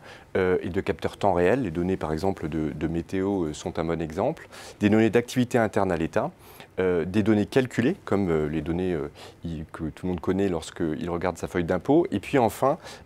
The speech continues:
euh, des données personnelles. Euh, un bon exemple est le dossier, euh, médical partagé. Donc vous le voyez, un formidable potentiel à exploiter pour l'État en termes de, euh, données pour créer de nouveaux services publics demain.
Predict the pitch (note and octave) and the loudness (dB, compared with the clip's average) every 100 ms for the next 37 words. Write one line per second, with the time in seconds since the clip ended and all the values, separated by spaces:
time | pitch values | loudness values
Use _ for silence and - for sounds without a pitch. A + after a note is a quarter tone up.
0 | - F#2 F2+ F#2 G2 G#2+ G2+ D3 - F#2 | -2 0 2 0 2 2 2 0 0 0
1 | G#2 D3 - G2 E2+ D#2+ D#2 E2+ F2+ D#2 | 2 0 -2 -2 0 0 0 0 -2 -2
2 | G2 G#2+ F2 E2 E2 - G2+ G2+ E2 D2+ | -4 -2 -4 -2 -4 -4 -2 -2 -2 -2
3 | F2 F2 G2 - E2+ D#2 C#2+ D2+ F2+ G#2 | -4 -4 -6 -6 -10 -8 -8 -6 -4 2
4 | G2+ G#2+ C3+ - - - E2+ G#2 G#2+ A2 | 4 6 2 -2 -12 -8 0 0 2 0
5 | F#2+ F#2+ A2+ G#2 - A#2 F#2+ E2 - E2 | 0 -2 0 0 0 0 0 -2 -8 -4
6 | G#2 - F#2 F2 E2 A2 - - - F2 | -4 -4 -4 -2 -2 -4 -4 -20 -8 -8
7 | D#2+ G2+ G#2+ E2 F2+ G2 C#2+ D#2 E2 F2 | -4 -2 -2 -2 0 0 -2 -4 0 0
8 | G2+ - - A2+ - F#2+ G2+ F2+ E2+ E2 | 0 -2 -6 -4 0 0 2 0 -2 -2
9 | E2+ F#2+ - - E2 G2+ G2 D2 | -2 -2 -6 -10 -8 -6 -4 -6